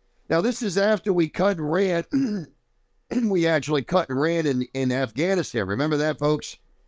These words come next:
We can all remember the surrender in Afghanistan, right? This is what happened. We surrendered in the Af-, in Afghanistan.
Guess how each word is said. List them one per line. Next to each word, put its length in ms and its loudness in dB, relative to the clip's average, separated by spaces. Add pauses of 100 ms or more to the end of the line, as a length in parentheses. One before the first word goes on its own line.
(580)
We 120 2
can 160 2
all 160 2
remember 340 2
the 120 0
surrender 480 0
in 60 0
Afghanistan, 720 0
right? 260 0 (360)
This 200 2
is 140 -2
what 240 0
happened. 400 -2 (640)
We 120 0
surrendered 640 2
in 80 0
the 140 0
Af-, 160 -2
in 180 -2
Afghanistan. 800 -2